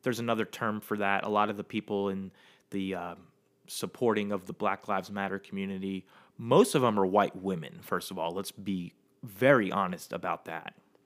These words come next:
And there's a, a name for them as well, and there's a little acronym, in nimby. It stands for Not in My Backyard. So, for example,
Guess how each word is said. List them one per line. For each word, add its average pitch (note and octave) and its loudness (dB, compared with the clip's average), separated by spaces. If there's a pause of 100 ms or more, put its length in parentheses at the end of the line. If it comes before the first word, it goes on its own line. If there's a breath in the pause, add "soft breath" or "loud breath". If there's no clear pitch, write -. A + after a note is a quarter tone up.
(720)
And G2 -4
there's G#2+ 0
a, F#2 -2 (160)
a F#2 -8
name F#2+ -8
for F2+ -10
them B2+ 0
as F#2 -8
well, A#2 -2
and F2+ -16
there's F2 -12
a F2 -12
little E2+ -10
acronym, G2 -4
in F#2+ -10
nimby. E3 2 (580 soft breath)
It - -20
stands G#2 -4
for G#2+ -6
Not B2+ 2
in B2+ 0
My B2 2
Backyard. G#2 0 (920 soft breath)
So, G#2 -2 (1040 soft breath)
for C3 6
example, A2 0